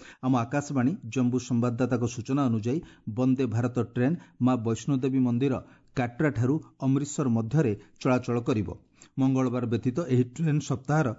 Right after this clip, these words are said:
ଛଅ ଦିନ ଚଳାଚଳ କରିବ। କାଟ୍ରାରୁ ଯାତ୍ରା କରିବାକୁ ଥିବା ବନ୍ଦେ ଭାରତ ଟ୍ରେନ୍ଟି ସକାଳ ଛଅଟା ଚାଳିଶରେ ଯାତ୍ରା କରି ଅମୃତସରରେ ଦିନ ବାରଟା କୋଡ଼ିଏ ମିନିଟ୍ରେ ପହଞ୍ଚିବ। କାଟ୍ରା ଓ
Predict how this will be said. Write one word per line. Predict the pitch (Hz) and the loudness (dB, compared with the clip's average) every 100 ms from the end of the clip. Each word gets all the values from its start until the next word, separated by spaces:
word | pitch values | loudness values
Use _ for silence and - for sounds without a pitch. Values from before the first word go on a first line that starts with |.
| - - | -10 -10
ଛଅ | - 139 | -4 0
ଦିନ | 135 113 | 2 2
ଚଳାଚଳ | 139 120 110 110 | 0 0 0 0
କରିବ। | 110 95 90 - - - - | 2 0 -2 -8 -20 -4 0
କାଟ୍ରାରୁ | 127 - 147 156 165 | 0 2 0 0 0
ଯାତ୍ରା | 127 - 123 | 0 0 0
କରିବାକୁ | 117 113 131 139 | 2 2 0 0
ଥିବା | 143 160 180 - 110 | 0 0 -2 -8 -2
ବନ୍ଦେ | 120 117 127 110 | 2 2 2 2
ଭାରତ | 123 120 117 | 0 0 -2
ଟ୍ରେନ୍ଟି | - 156 151 110 127 - | 0 0 0 -2 -6 -4
ସକାଳ | 131 120 120 - | -2 0 0 0
ଛଅଟା | 135 135 127 | -2 0 0
ଚାଳିଶରେ | 127 120 123 113 | 0 0 -2 0
ଯାତ୍ରା | 110 147 147 | 0 0 0
କରି | 120 127 - - - | 2 0 -2 -14 -4
ଅମୃତସରରେ | 123 127 127 - 120 147 127 | 0 2 0 -2 -2 0 0
ଦିନ | 117 95 | 0 0
ବାରଟା | 110 123 123 107 | 0 0 -2 -4
କୋଡ଼ିଏ | 113 127 151 | -2 0 2
ମିନିଟ୍ରେ | 135 101 107 127 - | 0 -2 -4 -6 -6
ପହଞ୍ଚିବ। | 151 120 117 101 85 - - - - | -2 0 0 -4 -6 -12 -20 -12 0
କାଟ୍ରା | 127 123 156 | 0 0 -4
ଓ | 185 | -2